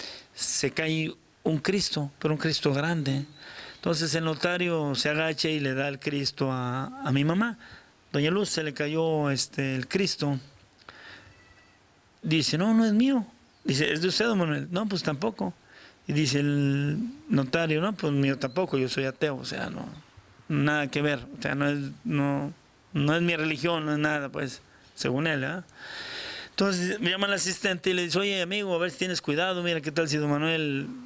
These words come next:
o doña Luz se hubiera molestado? Este, se te cayó esto". "No, no es mío". "Entonces, ¿de quién es?". "No, pues, no sé, ni de dónde salió".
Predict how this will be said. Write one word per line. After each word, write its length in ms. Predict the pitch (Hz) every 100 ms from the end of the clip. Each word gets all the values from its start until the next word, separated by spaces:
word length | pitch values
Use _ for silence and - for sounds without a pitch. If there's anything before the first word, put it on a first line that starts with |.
| - -
o 120 | 127
doña 240 | 127 127
Luz 160 | 147 135
se 60 |
hubiera 160 | 139 147
molestado? 720 | 147 147 131 190 175 147 156 160 - _ _ - - - _ _ _ -
Este, 680 | 131 120 - - 127 120 117 - - - - - - -
se 160 | -
te 80 | 123
cayó 200 | 139 160
esto". 200 | 180 147
"No, 240 | 160 262 233
no 80 |
es 80 | 202
mío". 300 | 214 262 220 139 - _ _ _ -
"Entonces, 500 | 202 135 156 180 151
¿de 380 | 143 147 131 123
quién 220 | 120 190
es?". 200 | 233 196
"No, 140 | 196 247
pues, 260 | 233 170 - -
no 100 | 143
sé, 320 | 143 233 285 -
ni 540 | - - 151 151 143
de 140 | 151
dónde 180 | 151 196
salió". 380 | 165 160 226